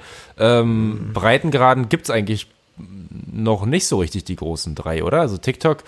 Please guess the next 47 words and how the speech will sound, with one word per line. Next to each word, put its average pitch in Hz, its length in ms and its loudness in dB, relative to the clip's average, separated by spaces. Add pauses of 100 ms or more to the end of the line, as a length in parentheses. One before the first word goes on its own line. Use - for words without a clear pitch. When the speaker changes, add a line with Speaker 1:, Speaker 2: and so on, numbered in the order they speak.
(200)
Speaker 1:
ist 123 160 -2
ja 123 200 6
in, 107 600 0
in 98 240 -2
Asien 143 500 0 (280)
Speaker 2:
Ja. 123 80 -4
Speaker 1:
extrem 127 560 2
stark, 175 400 2
Speaker 2:
Ja. 107 120 -6 (300)
Speaker 1:
ähm, 110 460 2
aber 110 240 4
hi-, 101 160 0 (520)
es, - 220 -6 (100)
es 127 160 -2
ist, - 280 -8
also 113 200 0
hier 117 280 4 (220)
sind 110 240 -6
die, 110 180 0
sind 95 180 -6
die 95 140 -4
Wachstumsraten 170 640 2
halt 170 140 2
extrem 165 420 -2
krass, 202 300 -4
also 120 100 -4
es 104 80 -8
entwickelt 113 340 0
Speaker 2:
Mhm. 131 40 -6
Speaker 1:
sich 156 120 -6
halt 165 120 0
auf 147 80 -6
jeden 165 140 -4
Fall 170 280 2
super, 202 460 0 (360)
ähm, 113 220 0
aber 104 300 4
so 110 320 0
stark 185 320 2
ist 170 160 -4
es 147 100 -6
jetzt 113 180 -4
auch 190 220 -2
noch 71 180 -4
nicht, 76 220 -12
ne? 120 240 -4 (300)
Aber 110 400 -2